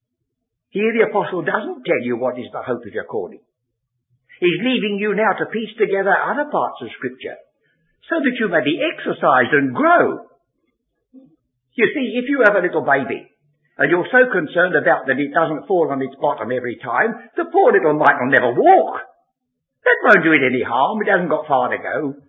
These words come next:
And nature has made a nice cushion for it to bounce on. And let it get up and scramble again and fall over. So, we are thankful for the revelation that teaches us, and we're also thankful that God steps back and says,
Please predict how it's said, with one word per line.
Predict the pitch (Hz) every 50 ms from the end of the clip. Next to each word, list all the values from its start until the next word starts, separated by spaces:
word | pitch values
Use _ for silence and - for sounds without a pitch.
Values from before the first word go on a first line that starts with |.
| _ _ _ _ _ _ _ _ _ _ _
And | 127 151 160
nature | 180 185 185 180 185 180 160
has | 139
made | 151 185 165 160
a | 165
nice | 170 180 202 190 - -
cushion | - 156 135 151 147 139 131
for | 139 143
it | 143 143
to | 131
bounce | - 110 90 80 - - -
on. | 107 120 151 151 151 - - - _ - - - - _ - _ _ -
And | 254 262 302
let | 320 311 330
it | 262 220
get | 254 247
up | 247 247 - -
and | 202 185
scramble | - - - 269 254 233 214 214 202 196
again | 185 208 208 202 196 196
and | 185 -
fall | - 202 185 180 165
over. | 170 190 175 160 139 - - - _ _ _ _ _ _ _ _ _ _ _ _ _ _ _ -
So, | - 170 113 101 101 - - _ _ _ _ _ _ _ _ _ _ _ _ _ _ _ _ _
we | 131 139
are | 123 - -
thankful | 185 196 214 214 - - 233 208
for | 214 214 202
the | 202 180
revelation | 170 196 190 190 175 165 165 160 160 - 147 127
that | 123 - - -
teaches | 180 208 208 214 214 180 160
us, | 196 208 180 - - - _ _ _ _ _ _ _ _ _ _ _ _ _ -
and | 101 104
we're | 113 127
also | 170 196 202 190 - 190 165 156 - -
thankful | 135 131 135 131 - 165 151 127
that | 131 127
God | 123 143 151 127 -
steps | - - 147 127 - - -
back | - 127 123 -
and | 120 110
says, | - - 113 113